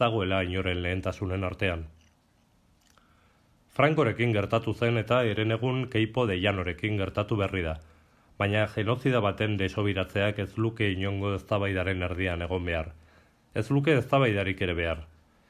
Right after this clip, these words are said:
Gizarte demokratikoki osasuntsu batek aho bateko iritzia eduki beharko luke horrelako kasuetan. P P ko buruzagi Núñez Feijóok, etaren biktimak egunero ahotan darabiltzan alderdiaren presidenteak bere lehentasunak agertu ditu ordea,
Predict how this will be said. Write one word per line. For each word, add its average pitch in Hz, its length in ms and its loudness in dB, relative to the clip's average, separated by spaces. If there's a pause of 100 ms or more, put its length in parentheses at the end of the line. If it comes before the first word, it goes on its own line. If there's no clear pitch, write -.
(340)
Gizarte 120 400 2
demokratikoki 110 960 0
osasuntsu 110 580 -2
batek 110 400 0
aho 107 160 2
bateko 113 400 0
iritzia 95 480 -2
eduki 98 240 -2
beharko 95 320 -2
luke 95 320 -2
horrelako 95 480 -2
kasuetan. 90 580 -4 (1900)
P 120 100 2
P 147 160 2
ko 170 80 8
buruzagi 131 560 4
Núñez 117 400 2
Feijóok, 101 560 0 (560)
etaren 107 400 2
biktimak 113 460 0
egunero 107 500 0
ahotan 101 400 0
darabiltzan 98 480 0
alderdiaren 95 600 0
presidenteak 98 760 -2
bere 117 180 2
lehentasunak 110 720 0
agertu 107 380 0
ditu 107 240 0
ordea, 101 380 0